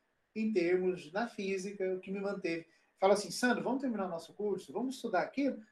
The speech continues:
Foi a astronomia. Terminei a computa-, terminei física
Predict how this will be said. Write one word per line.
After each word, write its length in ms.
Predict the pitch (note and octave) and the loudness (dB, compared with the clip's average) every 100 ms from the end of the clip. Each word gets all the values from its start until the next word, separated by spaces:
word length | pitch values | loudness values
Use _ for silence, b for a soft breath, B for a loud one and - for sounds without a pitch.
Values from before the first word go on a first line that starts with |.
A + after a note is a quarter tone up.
| _ | _
Foi 120 | A3 | 2
a 40 | A3 | 2
astronomia. 540 | A3 A3+ A#3+ F#3+ C#3+ | 2 -2 -2 -2 -4
Terminei 400 | - E3+ E3+ F3 | -6 -12 -4 0
a 60 | G3 | 2
computa-, 440 | F#3 F3+ F3 D#3 - | 0 -6 -6 -6 -2
terminei 320 | G#3 F#3 F#3+ | -2 0 -2
física 440 | - G3+ A3 G#3 | -4 -4 -2 -4